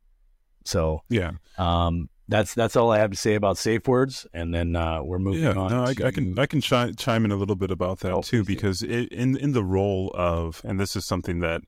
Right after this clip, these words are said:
Speaker 2: I, I would like to see, um, more doms have the, I guess, awareness and the connection with the sub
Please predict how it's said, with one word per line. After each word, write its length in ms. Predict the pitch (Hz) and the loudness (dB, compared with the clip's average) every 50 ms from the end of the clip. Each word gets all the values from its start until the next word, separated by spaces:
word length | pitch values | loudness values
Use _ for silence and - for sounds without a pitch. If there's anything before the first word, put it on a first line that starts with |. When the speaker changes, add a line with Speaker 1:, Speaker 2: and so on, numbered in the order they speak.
| _ _ - _ - - - - | _ _ -20 _ -20 -20 -8 -2
Speaker 2:
I, 440 | - 90 87 87 87 87 87 87 - - | 0 0 2 2 2 0 0 -2 -2 -2
I 100 | 87 87 | 0 0
would 180 | 82 87 82 | 0 0 -2
like 320 | 85 90 101 120 151 151 - | 2 2 4 4 4 2 0
to 120 | - 98 | -2 -4
see, 540 | - - - - 80 78 78 85 82 78 - - - | -4 -2 -4 -4 -4 -4 -6 -8 -10 -12 -14 -10 -6
um, 600 | 85 80 80 78 80 80 80 78 80 85 82 82 _ _ _ _ _ _ _ _ _ _ - | -4 -4 -4 -4 -6 -8 -10 -10 -10 -10 -12 -12 _ _ _ _ _ _ _ _ _ _ -4
more 560 | 110 95 90 92 98 98 95 95 95 90 - - - - _ 110 | -2 -2 0 2 2 4 4 2 2 0 -2 -6 -12 -16 _ -6
doms 480 | 95 92 90 92 95 92 90 90 85 - | -4 -2 0 2 2 2 0 0 -2 -4
have 440 | - 87 90 87 87 87 85 - - _ _ - - - - _ _ _ - - | -2 0 0 0 0 -2 -8 -12 -18 _ _ -20 -20 -20 -20 _ _ _ -4 0
the, 500 | 95 92 90 90 87 87 87 87 87 85 - - _ _ _ _ _ _ _ _ _ - | 2 2 2 2 0 -2 -2 -4 -6 -8 -12 -18 _ _ _ _ _ _ _ _ _ -10
I 60 | - | -4
guess, 200 | - 120 113 - | -4 -2 -2 -2
awareness 720 | 117 101 90 82 92 95 98 104 104 98 90 87 87 - - | -2 -4 -2 0 2 4 4 4 4 2 2 0 -2 -4 -4
and 120 | 92 90 | -4 -4
the 80 | 90 85 | -4 -4
connection 500 | - - 87 92 98 - - - 90 87 | -4 -2 -2 -2 -2 -2 -2 -2 -2 -2
with 180 | 90 92 - | -2 -2 -2
the 80 | - 87 | -4 -4
sub 360 | - - - 85 82 80 - | -4 -4 -2 -2 -2 -4 -6